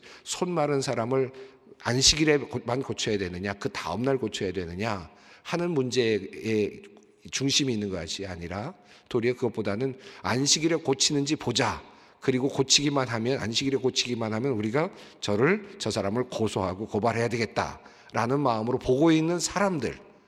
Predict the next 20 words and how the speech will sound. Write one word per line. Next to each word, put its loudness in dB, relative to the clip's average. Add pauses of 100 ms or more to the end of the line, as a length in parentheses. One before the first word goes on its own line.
(420)
그런, 2 (220)
그런 4
생각으로 2
보고 4
있는, 0
그런 2
시각으로 0
살고 2
있는 2
종교인들, 0 (680)
하나님을 4
믿는다고 4
하면서도 0 (180)
사람을 2
죽이려고 4
하는 4
관점에서 2
보고 0
있는 -2
사람들, -10